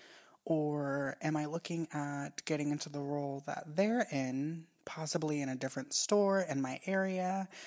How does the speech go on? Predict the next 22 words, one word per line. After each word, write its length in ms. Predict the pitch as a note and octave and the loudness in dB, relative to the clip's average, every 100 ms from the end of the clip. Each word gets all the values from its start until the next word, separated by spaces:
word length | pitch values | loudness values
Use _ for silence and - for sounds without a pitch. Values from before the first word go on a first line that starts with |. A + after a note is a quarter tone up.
| - - | -12 -4
But 160 | D3+ | -2
then 180 | - A#3+ | 4 6
my 140 | B3+ G#3 | 6 6
brain 260 | D#3+ D3+ | 4 4
is 160 | C#3+ - | 6 4
like, 380 | C#3+ C#3+ C#3 E3 | 4 0 -2 2
"Well, 420 | F#3 F#3 G3 - _ _ _ _ _ _ | 6 6 4 -2 _ _ _ _ _ _
if 200 | - F#3 | 2 4
I'm 240 | F#3+ G3 F#3+ | 2 2 2
looking 300 | F#3 - D#3+ | 2 0 -2
at 100 | C#3+ | 0
getting 240 | D#3 D3+ | -2 0
into 280 | D3+ D3+ D#3 | 0 0 -2
a 60 | C#3 | -4
different 300 | D3 C3+ - | -4 2 4
store 260 | - A3+ | 6 6
in 80 | G#3 | 6
my 160 | D3+ C#3 | 2 2
area, 420 | C#3 C3+ C#3 C#3+ | -2 -2 -2 -4
why 340 | C#3 C#3 D3+ | -4 -4 -4
couldn't 460 | C#3+ - D#3+ D#3 C#3+ | -4 -2 0 0 0
I 680 | - C#3 C3+ C3+ C3+ C3+ C3+ | -2 -2 -2 -2 -4 -6 -8